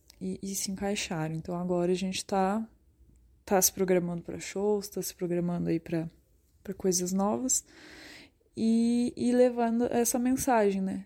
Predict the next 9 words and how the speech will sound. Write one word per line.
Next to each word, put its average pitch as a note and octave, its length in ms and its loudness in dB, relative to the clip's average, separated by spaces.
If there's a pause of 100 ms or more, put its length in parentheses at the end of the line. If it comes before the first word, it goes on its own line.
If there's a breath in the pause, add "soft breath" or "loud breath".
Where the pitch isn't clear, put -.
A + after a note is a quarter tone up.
(140)
Essa G3+ 240 -8
mensagem G3 540 2
aí G3 100 4
de F#3+ 160 -2
que, G3 720 0
apesar F3+ 600 2
de F3 160 -6
tudo F#3 540 -4
que, E3+ 460 -6